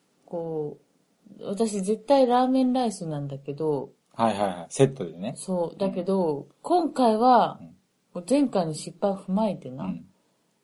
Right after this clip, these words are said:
Speaker 1: ライスはやめたんですよ。
Speaker 2: うんうんうんうん。
Speaker 1: だけど、もう次のお店に行くまでに満腹になってる。
Speaker 2: はいはいはい。今回は、
Speaker 1: うん。
Speaker 2: まあ、一日目に、
Speaker 1: うん。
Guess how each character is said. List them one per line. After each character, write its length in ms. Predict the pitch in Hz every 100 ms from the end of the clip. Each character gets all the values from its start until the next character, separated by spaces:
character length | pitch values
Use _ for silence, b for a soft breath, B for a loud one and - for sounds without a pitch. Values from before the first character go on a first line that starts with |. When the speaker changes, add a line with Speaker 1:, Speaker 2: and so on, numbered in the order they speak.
| _ _ -
Speaker 1:
ラ 180 | 262
イ 100 | 285
ス 160 | - 160
は 80 | 143 151 - -
や 140 | - 190
め 160 | 269
た 160 | 277 233
ん 60 | 147
で 80 |
す 120 | - 113
よ。 60 | - _ _ -
Speaker 2:
う 60 | 131
ん 20 |
う 40 |
ん 20 | 120
う 100 | 110
ん 600 | 110 98 92 85 82 82 _ -
う 40 |
ん。 20 | 190
Speaker 1:
だ 120 | 262
け 180 | 208 151
ど、 340 | 156 135 - _ _ _ -
も 120 | 175
う 60 | -
次 280 | - 233 339
の 400 | 277 185 - 170
お 60 |
店 220 | 196 220 226
に 120 | 226
行 60 |
く 80 | 233
ま 140 | 226 196
で 100 | 151
に 80 |
満 240 | 147 190 208
腹 220 | 214 208
に 60 | 196
な 120 | 196
っ 80 | 190
て 100 | 117
る。 200 | - - _
Speaker 2:
は 140 | 107 98
い 40 |
は 0 |
い 40 | 98 92 87
は 120 | 85 _
い。 20 | _ _ _ _ _ _ _ _ _ -
今 220 | 202 175
回 300 | 101 92 92
は、 260 | 110 95 190
Speaker 1:
う 60 |
ん。 280 | 190 151 - _ _ _ _ _ _ _ _ _ _ _ -
Speaker 2:
ま 100 | 175
あ、 40 |
一 220 | 123 - 170
日 240 | 170 -
目 180 | 180 160
に、 300 | 113 - 87
Speaker 1:
う 60 | 220
ん。 240 | 185